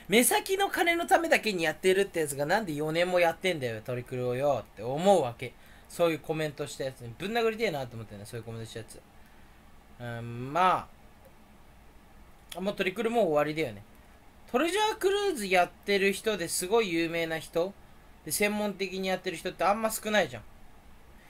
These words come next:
まあ、ゲームイズは頑張っ-、ゲームイズさんは絶対辞めないと思うけどさ、辞める理由はないじゃん。仕事でやってるから、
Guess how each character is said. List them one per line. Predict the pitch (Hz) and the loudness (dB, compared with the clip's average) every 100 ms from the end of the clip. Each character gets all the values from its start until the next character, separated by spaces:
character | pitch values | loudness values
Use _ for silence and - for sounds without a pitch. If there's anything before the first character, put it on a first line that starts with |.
| - - - - | -20 -20 -20 -10
ま | 151 | -8
あ、 | |
ゲ | 139 285 359 | 0 2 2
ー | |
ム | 302 | 2
イ | 196 | 0
ズ | 143 | -2
は | 143 123 - - - - 151 151 - - 175 143 | -4 -6 -14 -20 -20 -20 -16 -16 -18 -20 -16 0
頑 | 185 185 | 2 6
張 | 190 | 4
っ-、 | - - - - 156 165 | 4 -16 -20 -20 -12 0
ゲ | 262 | 2
ー | |
ム | 320 320 | 2 0
イ | |
ズ | 202 | 2
さ | 190 | 0
ん | |
は | 135 | 0
絶 | 139 | -6
対 | 143 | -2
辞 | 143 | -2
め | 143 | 0
な | 143 | -4
い | 131 | -4
と | |
思 | 120 117 | -6 -8
う | 117 | -10
け | |
ど | - | -14
さ、 | 120 107 | -14 -14
辞 | 110 | -10
め | 120 170 | -8 -8
る | |
理 | 160 | -4
由 | 175 | -4
は | 165 | -2
な | 127 | -4
い | 131 | -6
じ | 104 | -8
ゃ | |
ん。 | - - - - - - - | -18 -20 -20 -20 -20 -20 -20
仕 | - | -6
事 | 147 147 | -4 -4
で | 143 | -4
や | 135 | -6
っ | |
て | - | -6
る | 123 | -12
か | |
ら、 | 107 | -12